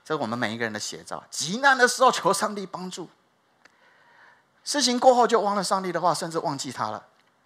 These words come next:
有没有这样子？啊，大君王来攻击我们啊，好痛苦啊！上帝，我们寻求上帝的帮助，寻求上帝的智慧，和境过了之后就怎么样？就藐视他的智慧，有没有？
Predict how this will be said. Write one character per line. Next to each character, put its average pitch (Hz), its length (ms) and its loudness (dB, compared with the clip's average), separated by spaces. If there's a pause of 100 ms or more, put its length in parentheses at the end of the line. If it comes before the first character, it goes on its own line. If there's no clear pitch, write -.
有 127 60 -6
没 143 80 0
有 139 40 0
这 143 80 0
样 131 120 4
子？ 113 160 -8 (1300)
啊， 104 320 -4 (220)
大 175 200 0
君 185 280 -6
王 117 160 -4
来 113 120 -4
攻 151 260 -10
击 120 160 -10
我 131 100 -4
们 92 200 -10
啊， - 100 -6
好 - 280 -2
痛 - 280 -8
苦 - 180 -6
啊！ 156 80 0
上 185 240 -6
帝， 170 160 -16 (800)
我 - 80 -16
们 151 100 -8
寻 165 260 -8
求 139 200 -6
上 147 240 -8
帝 143 120 -12
的 135 80 -2
帮 143 280 -4
助， 143 160 -10
寻 127 180 -12
求 123 100 -6
上 131 200 -10
帝 120 60 -10
的 117 80 -6
智 120 280 -10
慧， 95 240 -12 (500)
和 185 260 6
境 269 260 0
过 254 180 4
了 220 80 6
之 220 120 0
后 220 100 2
就 214 100 2
怎 170 120 -4
么 143 80 -2
样？ 139 240 0 (720)
就 180 140 -4
藐 123 400 -8
视 135 220 -10
他 120 200 -12
的 113 80 -8
智 104 260 -12
慧， 98 200 -10
有 104 80 -14
没 101 80 -14
有？ 95 80 -12